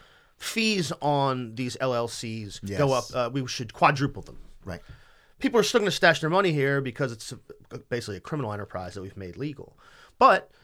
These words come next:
Speaker 1: at least we'll be getting, we'll, we can make every
Speaker 2: Right.
Speaker 1: school, we could, we, if we did that, we could probably build schools that would be as good as Tower Hill for regular people.
Speaker 2: Right, right, right.
Speaker 1: But nobody stands up and just says,
Speaker 2: Right.
Speaker 1: "I'm, I'm for something big."
Speaker 2: Yeah.
Speaker 1: And when you do that, I feel like it's a little bit careerist,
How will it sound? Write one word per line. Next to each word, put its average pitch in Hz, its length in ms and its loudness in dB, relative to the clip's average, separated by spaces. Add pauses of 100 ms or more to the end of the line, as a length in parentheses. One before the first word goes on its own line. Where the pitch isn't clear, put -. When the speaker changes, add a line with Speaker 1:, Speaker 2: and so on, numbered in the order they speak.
Speaker 1:
at 156 100 -2
least 196 200 4
we'll 175 120 6
be 143 120 -2
getting, 139 440 2 (340)
we'll, 156 200 4
we 160 140 6
can 151 220 2
make 151 180 2
every 135 220 2
Speaker 2:
Right. 113 60 -6
Speaker 1:
school, 120 640 -4 (260)
we 156 80 -2
could, 151 240 2 (220)
we, 233 160 -4
if 233 140 2
we 285 120 4
did 226 280 4
that, 165 180 8
we 190 80 2
could 190 160 -4
probably 185 440 0
build 170 400 0 (120)
schools 190 480 0
that 170 80 0
would 160 100 -4
be 180 100 2
as 160 80 4
good 156 120 -10
as 147 100 -8
Tower 170 320 2
Hill 170 180 -2
for - 160 -10
regular 127 380 0
people. - 380 -12 (300)
Speaker 2:
Right, 98 260 -6
right, 101 180 -4
right. 101 100 -6
Speaker 1:
But 185 100 6
nobody 208 280 8
stands 180 380 4
up 170 140 2
and 151 100 -2
just 147 160 -2
says, 143 180 0
Speaker 2:
Right. 151 80 6
Speaker 1:
"I'm, 170 120 2 (100)
I'm 208 260 8
for - 140 -4
something 135 480 -4
big." 69 300 -14 (100)
Speaker 2:
Yeah. 107 200 0 (540)
Speaker 1:
And 170 180 2
when 185 100 4
you 185 100 2
do 208 320 -2
that, 160 220 6
I 147 100 6
feel 151 360 2
like 139 200 2
it's 139 120 -6
a 135 40 -6
little 131 200 0
bit 123 180 -4
careerist, 139 720 -4